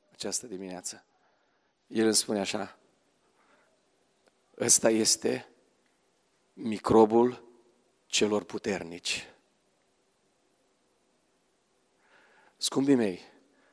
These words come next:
deși e un paradox în dimineața aceasta, descurajarea, ascultați-mă bine ce vă spun, este microbul celor puternici.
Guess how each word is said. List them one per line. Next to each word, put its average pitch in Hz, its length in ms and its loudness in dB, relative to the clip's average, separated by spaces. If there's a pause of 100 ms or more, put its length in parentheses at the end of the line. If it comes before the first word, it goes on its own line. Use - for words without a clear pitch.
(240)
deși 120 360 2
e 156 40 6
un 151 100 4
paradox 123 520 8
în 107 120 -4
dimineața 107 500 -2
aceasta, 107 680 -2 (1400)
descurajarea, 107 1160 0 (440)
ascultați-mă 107 520 -4
bine 101 160 -4
ce 98 140 -6
vă 98 100 -8
spun, - 320 -6 (1160)
este 113 460 0
microbul 113 800 4 (360)
celor 107 360 -8
puternici. 101 840 -2